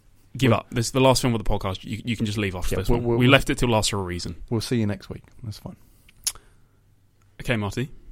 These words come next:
Speaker 2: Hmm.
Speaker 1: Uh, this is the first.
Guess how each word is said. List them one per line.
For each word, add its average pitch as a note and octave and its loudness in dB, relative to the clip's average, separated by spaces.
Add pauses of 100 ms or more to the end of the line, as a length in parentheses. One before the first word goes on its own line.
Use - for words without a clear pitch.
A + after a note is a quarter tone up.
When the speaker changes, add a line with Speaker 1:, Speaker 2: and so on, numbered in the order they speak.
(140)
Speaker 2:
Hmm. G#2 -4 (1000)
Speaker 1:
Uh, D3+ 2
this D#3+ -4
is - -6
the D3 -4
first. - -2